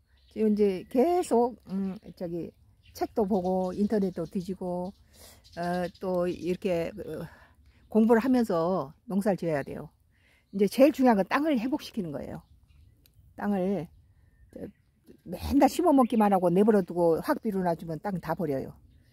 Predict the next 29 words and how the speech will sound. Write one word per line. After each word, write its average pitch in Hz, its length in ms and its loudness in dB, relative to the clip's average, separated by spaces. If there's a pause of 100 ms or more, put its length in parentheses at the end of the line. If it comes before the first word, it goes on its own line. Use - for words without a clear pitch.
(300)
근데 196 120 -4
우리는 214 340 4
절대 220 300 0
화학비료 202 400 -4
안 151 140 -2
주고 131 300 -10 (800)
또 185 140 -4
제초제나 196 880 0
뭐 165 260 -4
그런 190 200 -4
거 170 80 0 (120)
안 156 160 -6
뿌리고, 143 420 -10 (840)
어, 156 240 -12 (120)
또 160 360 2 (100)
이, 180 180 -6
이게 170 360 -2
뭐 156 280 -2
촉진제, 175 840 0
뭐 135 400 -8
완화제, 165 480 -2
뭐 139 160 -8
이런 151 280 -8
거, - 180 -8 (560)
억제제 175 420 2
이런 175 220 2
것들을 - 280 -2
안 147 100 -6
뿌려요. 135 300 -4